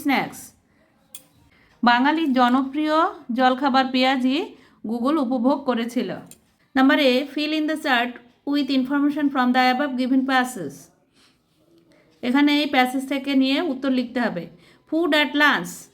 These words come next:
দুপুরে কী খেয়েছিল? Rice and রুই কারি। Food in the evening, সন্ধেবেলায় কী খেয়েছিল? অনিয়ন পকোড়াস, পেঁয়াজিস।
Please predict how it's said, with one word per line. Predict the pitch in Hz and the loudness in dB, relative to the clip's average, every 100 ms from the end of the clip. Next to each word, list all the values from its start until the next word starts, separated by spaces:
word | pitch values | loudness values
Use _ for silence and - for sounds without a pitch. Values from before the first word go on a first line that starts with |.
| _ _ _ 226 | _ _ _ -4
দুপুরে | 254 294 302 392 - - _ | -4 0 0 -2 -4 -18 _
কী | 302 285 | -6 -2
খেয়েছিল? | 311 269 220 175 - _ _ _ 226 | 0 0 -2 -6 -10 _ _ _ 2
Rice | 254 294 302 320 | 4 4 -2 -2
and | 311 285 | 0 2
রুই | 294 | 0
কারি। | 277 277 233 165 - - _ _ _ _ _ _ _ _ _ _ _ _ _ _ _ | 0 0 0 -4 -12 -20 _ _ _ _ _ _ _ _ _ _ _ _ _ _ _
Food | 320 330 285 269 | 0 0 0 2
in | 285 | 2
the | 277 285 | 4 2
evening, | 294 294 233 165 - - _ _ _ - | 2 2 2 -2 -12 -20 _ _ _ -8
সন্ধেবেলায় | 294 294 311 320 320 311 | 0 2 2 2 0 -2
কী | 311 | -4
খেয়েছিল? | 320 311 277 233 165 - - _ _ | -2 -2 -2 -4 -4 -10 -20 _ _
অনিয়ন | - 254 294 311 330 285 | 0 2 4 2 0 0
পকোড়াস, | 277 277 220 156 - - _ _ _ _ _ _ _ - | 0 0 0 -2 -10 -20 _ _ _ _ _ _ _ -4
পেঁয়াজিস। | 302 277 220 180 - | 2 2 0 -4 -10